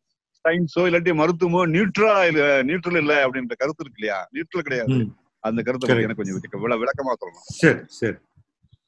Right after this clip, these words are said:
Speaker 2: முதல் கேள்வி வந்து இந்த கொரோனா வைரஸ் பரவறதுக்கு காரணம் வந்து மனிதர்கள் வந்து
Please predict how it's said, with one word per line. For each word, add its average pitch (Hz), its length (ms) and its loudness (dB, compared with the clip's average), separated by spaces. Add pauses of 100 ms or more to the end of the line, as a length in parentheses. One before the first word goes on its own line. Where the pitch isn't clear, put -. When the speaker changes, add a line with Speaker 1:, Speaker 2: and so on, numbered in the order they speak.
(500)
Speaker 2:
முதல் 175 320 8
கேள்வி 160 340 8
வந்து 151 560 6 (760)
இந்த 117 360 0 (560)
கொரோனா 139 340 2
வைரஸ் 127 460 4
பரவறதுக்கு 120 480 2
காரணம் 117 280 2
வந்து 123 260 2
மனிதர்கள் 131 440 0
வந்து 127 480 4